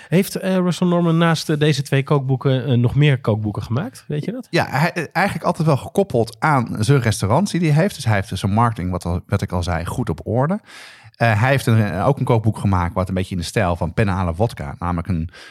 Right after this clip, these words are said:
Speaker 2: een kookboek over comfort food, eh, New York style.
Speaker 1: Mhm.
Speaker 2: Eh,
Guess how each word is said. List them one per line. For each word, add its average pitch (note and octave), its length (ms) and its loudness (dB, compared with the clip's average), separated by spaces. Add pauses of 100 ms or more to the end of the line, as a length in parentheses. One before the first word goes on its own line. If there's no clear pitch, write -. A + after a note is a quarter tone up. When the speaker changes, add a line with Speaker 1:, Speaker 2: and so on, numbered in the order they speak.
(220)
Speaker 2:
een F2+ 140 -4
kookboek G#2 360 0
over E2+ 280 -2
comfort D3 320 0
food, F2+ 460 -2
eh, G2+ 120 0 (520)
New F#2+ 180 -2
York G2 280 -2
style. E3 420 0 (100)
Speaker 1:
Mhm. A2+ 220 0
Speaker 2:
Eh, A2 240 4